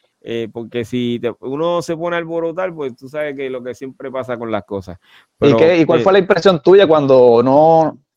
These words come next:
Speaker 2: como que no internalizaba lo que te estaba diciendo de llegar a La Perla, cuando llegaste a La Perla y pudiste ver lo que, que, cuál fue la impresión tuya?
Speaker 1: No, brother, yo me sentí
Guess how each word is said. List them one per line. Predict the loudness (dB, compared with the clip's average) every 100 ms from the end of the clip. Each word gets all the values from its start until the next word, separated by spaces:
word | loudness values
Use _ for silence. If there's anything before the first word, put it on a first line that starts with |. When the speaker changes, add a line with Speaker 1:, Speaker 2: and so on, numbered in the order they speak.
| _ -4
Speaker 2:
como | -2 0
que | 0
no | 0 0 0
internalizaba | 2 2 2 2 2 2 4
lo | 4
que |
te | 2
estaba | 2 4
diciendo | 4 4 2 4 4
de | 6
llegar | 6 4
a | 2
La | 4
Perla, | 4 4 2
cuando | 2 2
llegaste | 2 2 2
a | 2
La | 2 4
Perla | 4 4 4 0 -4 _ _ -4
y | 0
pudiste | 2 0 4 4
ver | 6
lo | 6 4
que, | 2 2
que, | 2 0
cuál | 2 0
fue | 2
la | 0
impresión | 2 0 2 0 0
tuya? | 0 0 -2 -8 _ -12
Speaker 1:
No, | -8 -4 -2
brother, | 0 0 0
yo | -2
me | -2 -4
sentí | -6 -8 -6 -6 -6